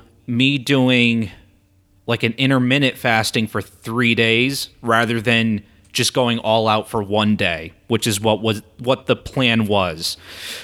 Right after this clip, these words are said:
Um, I think we had said, or you had said, just go all out on Wednesday, and then, like, every day after or before, I just take in water. So here was the problem with week one.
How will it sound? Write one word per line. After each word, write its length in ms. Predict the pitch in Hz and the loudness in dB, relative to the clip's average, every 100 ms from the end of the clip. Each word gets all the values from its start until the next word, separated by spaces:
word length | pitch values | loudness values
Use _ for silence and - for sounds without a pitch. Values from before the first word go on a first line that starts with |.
| - | -10
Um, 400 | - 107 104 98 - | -2 2 2 0 0
I 80 | |
think 220 | 113 156 151 | 0 0 2
we 140 | 135 | 2
had 200 | 135 117 - - _ _ - | 0 -2 -8 -20 _ _ -20
said, 500 | - - 143 120 120 | -6 -2 2 2 2
or 120 | 117 | 2
you 120 | 120 | 2
had 160 | 120 - | 2 0
said, 380 | 120 110 101 | 2 2 0
just 240 | 110 117 117 | -2 -4 -2
go 140 | 131 151 | -2 2
all 200 | 156 147 | 2 2
out 160 | 143 131 | 0 0
on 160 | 120 | -2
Wednesday, 720 | 123 143 127 147 143 143 143 - _ _ _ | 0 0 0 0 0 0 -4 -8 _ _ _
and 240 | 113 117 117 | -2 0 2
then, 540 | 123 123 123 120 117 | 2 2 2 0 0
like, 400 | 107 104 104 - _ _ _ _ _ _ _ - | 0 0 -2 -8 _ _ _ _ _ _ _ -2
every 420 | 127 117 131 127 | -2 0 -2 0
day 260 | 127 123 123 | 0 2 2
after 440 | 120 120 - 123 120 | 2 2 2 2 2
or 140 | 117 | 0
before, 760 | 110 - 117 113 113 113 101 - _ _ - | 0 -2 0 2 2 2 0 -6 _ _ -6
I 140 | 107 104 | -2 -2
just 360 | 123 104 - _ - | 0 -2 -4 _ -2
take 240 | 113 95 | -2 0
in 100 | 101 | -2
water. 420 | 92 90 - - _ _ - - - - | 0 -2 -4 -14 _ _ -20 -20 -20 -8
So 760 | - 131 117 117 113 110 - - _ _ _ _ _ _ - | -2 0 2 2 2 -2 -8 -20 _ _ _ _ _ _ -4
here 160 | 143 | 0
was 120 | 175 160 | 2 0
the 60 | |
problem 480 | - 156 135 127 117 - - 120 | 0 0 2 2 0 -4 -10 -4
with 180 | 110 123 | -2 0
week 180 | 104 | -2
one. 360 | 101 92 78 | -2 -6 -8